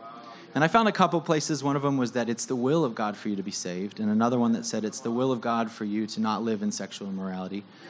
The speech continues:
But other than that, I found very few places where it says, "This is the wor-, will of God for your life." It, God makes it simple. He says, "Hey, I want you to be saved. I want you to live a pure life,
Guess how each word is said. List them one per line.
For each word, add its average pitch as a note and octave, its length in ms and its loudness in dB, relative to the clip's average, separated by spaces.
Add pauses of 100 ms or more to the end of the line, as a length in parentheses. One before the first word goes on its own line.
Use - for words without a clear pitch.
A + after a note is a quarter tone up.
(280)
But D3+ 100 6
other F3+ 220 6
than A3 180 2
that, F3 220 2
I D#3+ 80 -2
found E3+ 260 2
very D#3 340 4
few F#3 280 -2
places D3+ 400 0
where C3 100 2
it A#2+ 80 -2
says, B2 340 2 (320)
"This E3+ 460 4
is D#3 200 4
the C#3+ 120 2
wor-, C3 600 2
will C#3 360 4
of C3 140 -4
God A2+ 240 -4
for - 120 -12
your B2 80 -8
life." - 360 -10
It, - 180 -2
God G#3 200 2
makes C#4 240 2
it D#3 160 4
simple. - 480 2
He D#3+ 100 -2
says, D#3 240 0
"Hey, G3 260 4 (460)
I E3 100 4
want A#3 280 4
you B3+ 80 2
to A#3 40 4
be F#3 140 2
saved. F3+ 580 2 (140)
I F#3 80 2
want A#3 240 4
you A3+ 40 4
to A3 60 6
live G#3+ 140 6
a F#3 80 4
pure G3+ 320 2
life, F3+ 400 2